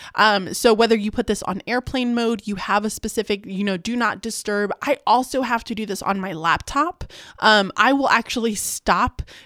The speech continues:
because this is a really bad habit of mine. If I see a little number pop up on my email, like, on the bottom of my,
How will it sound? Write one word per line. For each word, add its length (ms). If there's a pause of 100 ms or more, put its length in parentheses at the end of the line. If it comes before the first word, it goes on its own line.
because 240
this 160
is 100
a 60
really 420
bad 220
habit 340
of 140
mine. 380 (280)
If 180
I 200
see 260
a 80
little 260
number 480
pop 360
up 300
on 220
my 220 (100)
email, 560 (380)
like, 140
on 140
the 60
bottom 600
of 160
my, 400